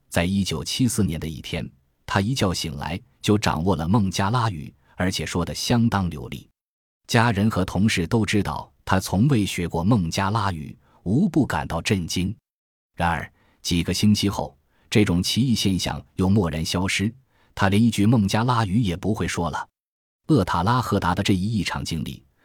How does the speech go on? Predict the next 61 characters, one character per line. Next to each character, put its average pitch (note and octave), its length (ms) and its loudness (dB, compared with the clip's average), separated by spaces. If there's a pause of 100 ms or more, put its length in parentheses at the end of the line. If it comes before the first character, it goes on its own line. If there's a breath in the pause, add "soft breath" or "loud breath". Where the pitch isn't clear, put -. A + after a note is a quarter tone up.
(180)
可 F#2+ 200 2
能 A2+ 140 6
是 A2 140 2
某 E2 200 0
个 F2 120 -2
瑜 F#2 200 2
伽 A2 200 2
拉 G#2+ 160 2
人 F#2+ 120 0
的 F2+ 80 -2
灵 F2 220 2
魂 D2+ 220 -6 (140)
进 G2 220 2
入 - 120 -2
了 D2 100 -8
他 - 120 -6
的 E2 100 -6
头 E2 220 -6
脑， - 240 -4 (220)
否 - 180 0
则 E2 140 -2
很 D#2+ 200 -4
难 F#2+ 200 0
解 - 180 -4
释。 - 180 -6 (640)
再 E2+ 160 0
如， E2 260 -6 (400)
当 D#3+ 240 4
代 G2+ 200 2
知 D#3 200 2
名 G#2+ 220 4
作 G#2 180 2
家 G2+ 200 0
贺 C3 200 0
刘 G#2+ 200 0
翔 - 280 -4 (160)
在 E2+ 320 0 (120)
《灵 F#2+ 260 2
魂 E2 180 -4
猜 D#2+ 200 -6
想》 C2+ 200 -10 (520 soft breath)
一 G2+ 180 4
文 G2 160 4
中 B2 260 4 (160)
讲 F2+ 220 0
到 F2+ 100 0
一 F2+ 140 -2
件 D#2+ 300 -4
亲 D3 280 0
眼 E2 220 -2
看 F#2+ 240 0
到 E2 100 -4
的 D#2 120 -8
奇 - 260 -8
事。 - 240 -6 (580)
他 D3 220 2
的 G#2+ 80 2
一 A2+ 140 2
个 G2 100 -2
同 G2+ 240 2
学 - 320 -4